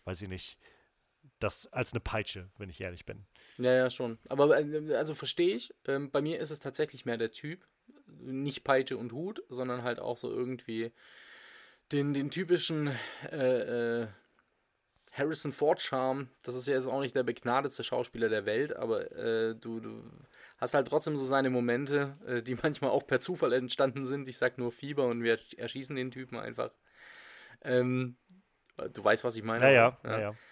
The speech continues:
Speaker 2: Ähm, und so ein bisschen, das trägt er halt in Temple of Doom für mich noch mit. Und, ähm, ich glaub, das reicht mir dann da, na, na, das hab ich jetzt heute schon oft gesagt, aber es, es ist jetzt kein Ausreichen, sondern, weiß ich nicht, dann,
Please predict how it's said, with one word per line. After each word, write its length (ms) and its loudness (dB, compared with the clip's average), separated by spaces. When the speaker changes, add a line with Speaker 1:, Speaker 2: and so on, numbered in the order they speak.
Speaker 2:
Ähm, 440 0
und 240 0
so 100 2
ein 100 0
bisschen, 240 0
das 140 2
trägt 280 2
er 80 4
halt 140 2
in 80 -2
Temple 300 0
of 120 -2
Doom 200 -6
für 100 -8
mich 240 -8
noch 240 -6
mit. 580 -6
Und, 520 -6
ähm, 540 -8
ich 220 -6
glaub, 220 4
das 180 -2
reicht 180 2
mir 80 0
dann 180 -2
da, 380 2
na, 260 -10
na, 200 -6
das 340 -8
hab 80 -8
ich 40 -10
jetzt 140 -8
heute 200 0
schon 120 -10
oft 160 -10
gesagt, 380 -2
aber 160 0
es, 200 -2
es 180 -8
ist 120 -6
jetzt 160 -6
kein 160 -4
Ausreichen, 440 -2
sondern, 580 -4
weiß 220 0
ich 60 0
nicht, 200 -4
dann, 320 -2